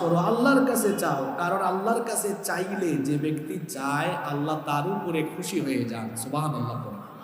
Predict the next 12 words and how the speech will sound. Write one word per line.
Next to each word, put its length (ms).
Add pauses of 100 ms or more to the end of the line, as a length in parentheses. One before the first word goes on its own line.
(580)
যে 120
ব্যক্তি 400
চায় 240
না, 140 (840)
মাল্লাম 680
ইয়াসআলিল্লাহ 1080 (480)
ইয়াগদাব 640
আলাইহি, 680 (640)
যে 120
ব্যক্তি 320
আল্লাহর 400
কাছে 240